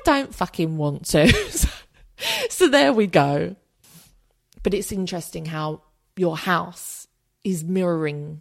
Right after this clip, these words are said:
your life. Or is it vice versa? Your life is mirroring your house. Who knows? Ooh.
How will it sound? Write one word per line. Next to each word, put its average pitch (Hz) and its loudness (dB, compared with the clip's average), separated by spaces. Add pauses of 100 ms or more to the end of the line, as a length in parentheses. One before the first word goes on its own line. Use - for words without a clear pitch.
your 156 0
life. 147 -4
Or 196 2
is 208 2
it 233 0
vice 196 0
versa? 175 2
Your 143 -4
life 151 -2
is 151 -8
mirroring 147 -6
your 143 -10
house. 147 -10
Who 190 4
knows? 151 0
Ooh. 175 4